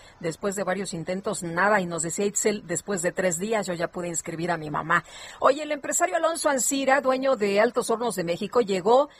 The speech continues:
el día de ayer al país, extraditado en un avión desde España para enfrentar acusaciones de corrupción y lavado de dinero que pesan en su contra y dicen para que regrese,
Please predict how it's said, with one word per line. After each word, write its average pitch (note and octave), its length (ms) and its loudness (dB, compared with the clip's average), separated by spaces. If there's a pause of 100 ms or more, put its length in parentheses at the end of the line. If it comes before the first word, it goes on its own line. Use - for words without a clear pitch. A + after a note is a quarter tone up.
(140)
el F3+ 180 -4
día A#3 320 2
de F3+ 280 0
ayer G3+ 500 4 (300)
al F#3 260 0
país, C#4 640 2
extraditado A3 720 2
en B3+ 120 0
un C#4 120 -2
avión A#3+ 360 0
desde F#3 240 -2
España A3 500 2
para G3 160 0
enfrentar G3 460 0
acusaciones B3 560 0
de A3 80 0
corrupción G3+ 540 0 (100)
y G#3+ 100 -2
lavado G#3 380 4
de G3+ 80 2
dinero G3 480 2 (240)
que F#3 100 -4
pesan A#3+ 380 2
en E3+ 120 -4
su F3 180 -8
contra A3 520 0
y G#3 140 -2
dicen D4 400 2
para G3+ 300 2
que F#3+ 180 -2
regrese, B3+ 640 4